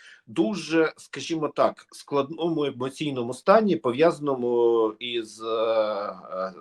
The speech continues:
тодішньою смертю, е, його помічника, близької, е, до, людини, і це була трагедія.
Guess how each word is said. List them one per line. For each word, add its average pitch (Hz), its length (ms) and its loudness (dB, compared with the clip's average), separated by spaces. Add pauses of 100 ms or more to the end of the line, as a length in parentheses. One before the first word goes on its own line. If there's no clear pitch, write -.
тодішньою 113 500 -6
смертю, 113 720 0 (100)
е, 95 440 2
його 92 240 -6
помічника, 110 800 0 (140)
близької, 117 440 -2 (240)
е, 87 380 -4 (380)
до, 110 360 2
людини, 113 840 2
і 92 160 0
це 107 140 0
була 101 240 4
трагедія. 160 640 4